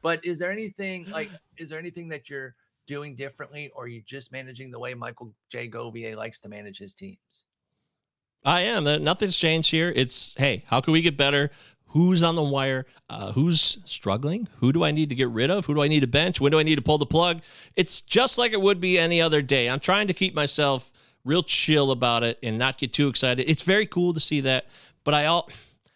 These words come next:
Speaker 2: I don't wanna ruin other people's, uh, parties. I wanna be a party pooper for others. But what I learned last year,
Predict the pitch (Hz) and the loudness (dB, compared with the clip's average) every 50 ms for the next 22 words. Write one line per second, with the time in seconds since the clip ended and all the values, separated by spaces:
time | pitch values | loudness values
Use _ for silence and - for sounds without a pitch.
0 | _ _ _ _ _ _ _ _ _ _ - 165 202 226 233 220 175 156 156 165 | _ _ _ _ _ _ _ _ _ _ -2 -2 0 2 2 4 6 6 6 6
1 | 175 160 151 151 151 135 - 143 127 127 113 127 120 120 120 - - - - 110 | 6 4 2 2 0 0 0 0 -2 -2 -2 -4 -6 -6 -6 -8 -8 -8 -8 -8
2 | 107 110 110 - - 113 107 104 107 120 - - 135 147 151 147 135 156 170 147 | -8 -8 -6 -2 -2 0 0 0 -2 -4 -4 -4 -4 -4 -4 -2 0 0 0 2
3 | - 156 156 165 180 180 180 160 - 196 202 180 - 170 160 - - 147 151 165 | 4 2 2 2 2 2 2 4 4 4 4 4 2 0 -2 0 0 -2 0 0
4 | 170 156 131 117 110 131 131 113 107 107 117 147 220 302 311 240 247 233 196 170 | 0 0 0 -2 -2 -4 -4 -4 -4 -2 -2 0 0 2 2 4 4 4 4 4
5 | 185 247 294 - - 135 120 | 2 2 2 0 0 0 0